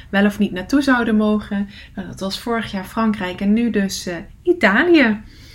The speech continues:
En het wordt onze laatste rit met Collie, want we hebben wel gemerkt, eh, tijdens de hemelvaart toen we met Jada weg waren dat, ehm, eh, Jada slaapt dan, eh, eh, op het zitgedeelte wat we dan ombouwen.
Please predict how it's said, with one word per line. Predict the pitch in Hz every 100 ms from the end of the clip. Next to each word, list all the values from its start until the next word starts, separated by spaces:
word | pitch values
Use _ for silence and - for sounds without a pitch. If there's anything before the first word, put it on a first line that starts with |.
| - - - -
En | 294
het | 330
wordt | 349 359
onze | 359 311 285
laatste | 294 339 330 294
rit | 254 214 294 330
met | 254 247
Collie, | - 226 226
want | 214 214
we | 220
hebben | 220 214
wel | 208 226
gemerkt, | 214 202 208 214 214 208
eh, | 190 196
tijdens | 202 202 202
de | 202
hemelvaart | 202 202 196 196 202
toen | 202
we | 196 190 - - - -
met | 202
Jada | 196 196 208 208
weg | 196 208 -
waren | 202 196 196 190 180
dat, | 190 185 -
ehm, | 185 175 175 185 - - - - - - - - - - - - - -
eh, | 196 185
Jada | 180 190 196
slaapt | 196 196 196 196
dan, | 190 190
eh, | 185 180 180
eh, | - 180 185 190 196
op | -
het | 196 -
zitgedeelte | 240 240 - 233 220 208
wat | 208 208
we |
dan | 202 190 185
ombouwen. | 190 185 180 175 180 185